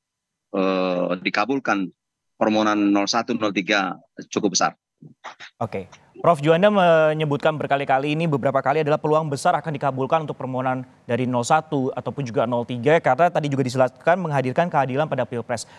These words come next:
Speaker 2: Apakah salah satu faktornya ini karena amicus curiae atau sahabat pengadilan yang juga turut dibahas dalam rapat pemusyawaratan hakim? Karena kita mengetahui setidaknya ada empat belas kemudian, eh, surat dari sahabat pengadilan ini yang juga ikut turut dibahas dalam R P H tersebut,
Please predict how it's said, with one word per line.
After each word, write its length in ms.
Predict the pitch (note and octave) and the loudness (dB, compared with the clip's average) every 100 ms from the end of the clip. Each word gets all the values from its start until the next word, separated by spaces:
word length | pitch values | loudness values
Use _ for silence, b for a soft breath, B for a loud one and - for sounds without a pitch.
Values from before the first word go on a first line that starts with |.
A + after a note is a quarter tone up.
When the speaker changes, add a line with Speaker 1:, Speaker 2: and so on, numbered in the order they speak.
| B | B
Speaker 2:
Apakah 400 | - - A#3 C4+ | 0 2 0 0
salah 240 | A#3+ F3+ | 2 2
satu 240 | F3 E3 D3+ | 2 -2 0
faktornya 480 | E3 - E3+ E3+ F3 | 0 0 -2 0 -2
ini 240 | F3 F3+ | -2 0
karena 240 | D#3+ D#3 C#3 | 0 0 0
amicus 320 | D3 C#3+ D3+ | 0 -2 -6
curiae 400 | - D3+ C#3 C3+ | -2 0 2 2
atau 160 | C#3+ C3+ | 0 0
sahabat 320 | C#3 C3 B2+ | -2 -2 -2
pengadilan 480 | C3+ C#3 C3 C#3 C#3+ - B B | -4 -2 0 2 0 -2 B B
yang 80 | D3 | -2
juga 240 | C3+ C3+ | 0 -2
turut 240 | C3+ C#3 C3+ | -2 -2 -2
dibahas 320 | C3+ B2+ B2 | 0 2 2
dalam 480 | C#3 C3 C3 C3 C3 - | 2 0 0 -6 -8 -2
rapat 320 | C3+ C3+ C3+ | -2 0 -4
pemusyawaratan 560 | C3+ C3+ C3+ B2+ C3+ | -6 -4 0 0 0
hakim? 240 | C3+ D3 C#3 | 0 0 -2
Karena 240 | C3+ D#3 | -2 -2
kita 160 | F3 F3 | 0 -2
mengetahui 320 | E3 D3+ D3+ | 2 2 2
setidaknya 400 | F3 C#3 C#3 E3 D#3 | 0 -2 2 2 2
ada 160 | D#3 | 0
empat 320 | D#3 D#3+ E3 C#3+ | -2 -2 -2 0
belas 400 | D3+ D#3+ G3+ - | 0 2 0 -4
kemudian, 560 | F#3 D3+ C#3+ D3 D#3 - B B | -4 -4 0 0 0 -6 B B
eh, 140 | - C#3 | 0 0
surat 240 | D#3 E3 | 2 0
dari 160 | D3 D3 | 0 0
sahabat 240 | D#3 C#3+ | 2 0
pengadilan 400 | D3 D3 D3 D3 | -2 -2 0 0
ini 240 | D3+ E3+ E3+ | 0 -2 -2
yang 20 | C#3 | 0
juga 240 | C#3 C3+ | 0 0
ikut 320 | C#3+ A#2+ D3+ | -4 -6 -4
turut 240 | D3+ D#3 D#3 | -2 -2 -2
dibahas 320 | C#3 C#3 C#3 | 2 2 2
dalam 240 | C#3 C3+ | 0 0
R 160 | C3+ C3 | -2 -2
P 80 | C3+ | 0
H 240 | B2+ - | -2 -4
tersebut, 320 | C3+ F3 C#3 | -6 -4 -4